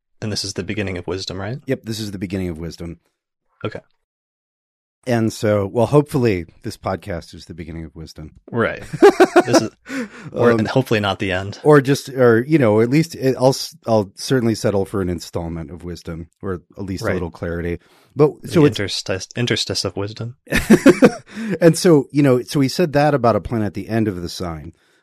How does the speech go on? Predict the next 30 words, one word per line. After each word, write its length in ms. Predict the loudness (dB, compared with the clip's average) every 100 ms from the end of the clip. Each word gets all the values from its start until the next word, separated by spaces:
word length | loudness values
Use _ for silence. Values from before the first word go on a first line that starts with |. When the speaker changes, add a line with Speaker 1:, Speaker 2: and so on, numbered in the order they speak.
| _
Speaker 2:
um, 300 | -6 -4 -4
but 140 | -4 -4
in 120 | -2
a 80 | -2
different 400 | -4 -2 -4 -4
section, 600 | -6 -6 -6 -6 -6 -10 _ _ _ _ _ _ -12
he 80 |
says, 240 | -2 -2 -2
"Any 200 | 4 6
planet 480 | 6 2 2 0 -2
that 140 | -2
is 140 | -2 -2
positioned 440 | -6 -4 -4 -2
at 80 | -4
the 80 | -6
beginning 680 | -10 -8 0 2 4 4 2
of 160 | 0
the 100 | -6
sign 500 | -8 -6 -6 -6 -8 -12 _ _ -12
is 120 | -8
considered 500 | -6 -6 -4 -6 -6
weak 580 | -6 -4 -4 -6 -20 _ -8
until 320 | -6 -4 -4
it 100 | -4
reaches 400 | -4 -4 -4 -10
five 340 | -8 -4 -2 -2
degrees 420 | -6 -6 -6 -6
away 340 | -8 -4 -4
from 300 | -4 -10 -14
it." 100 | -18